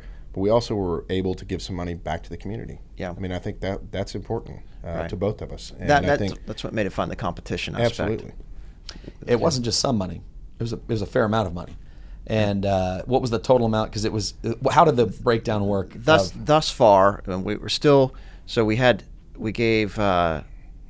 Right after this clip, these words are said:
Speaker 2: the winning cooking team, well, they, okay, we didn't give them anything. They came to us and we said, "Give us the name of the charity that you wanna cook for."
Speaker 1: That's
Speaker 2: We
Speaker 1: right.
Speaker 2: did this for all the companies. And Best Pump and Flow, who won,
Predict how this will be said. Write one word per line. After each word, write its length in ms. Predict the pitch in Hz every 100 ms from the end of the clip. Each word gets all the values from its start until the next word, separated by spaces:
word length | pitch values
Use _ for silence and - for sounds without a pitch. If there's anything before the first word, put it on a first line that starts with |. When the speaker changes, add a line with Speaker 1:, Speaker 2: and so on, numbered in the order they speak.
| - - - - 196 - -
Speaker 2:
the 120 | -
winning 320 | 90 117 131 131
cooking 340 | 127 - 98
team, 440 | - 87 78 90 - - - - - - - - - - -
well, 100 | 95
they, 100 | -
okay, 260 | 98 95 90
we 120 | 104
didn't 160 | 117 101
give 160 | 87
them 160 | 98 85
anything. 240 | 80 85 -
They 260 | 95 127 147
came 240 | - 123
to 80 | 107
us 200 | 104 -
and 160 | 92 101
we 100 | 113
said, 260 | - 95
"Give 180 | 123 123
us 120 | 131
the 120 | -
name 140 | 98 98
of 120 | 90
the 100 | 90
charity 340 | - 101 92 92
that 200 | 85 87
you 60 |
wanna 140 | 82 -
cook 180 | -
for." 240 | - - - -
Speaker 1:
That's 140 | 90
Speaker 2:
We 60 | 98
Speaker 1:
right. 60 |
Speaker 2:
did 100 | 104
this 100 | 101
for 120 | - 92
all 80 |
the 60 | 82
companies. 400 | - - 76 - - - - - - -
And 420 | 92 85 - -
Best 300 | 113 110 -
Pump 200 | 104 104
and 100 | 104
Flow, 360 | 92 82 82 - 104
who 160 | 101
won, 340 | 92 - 98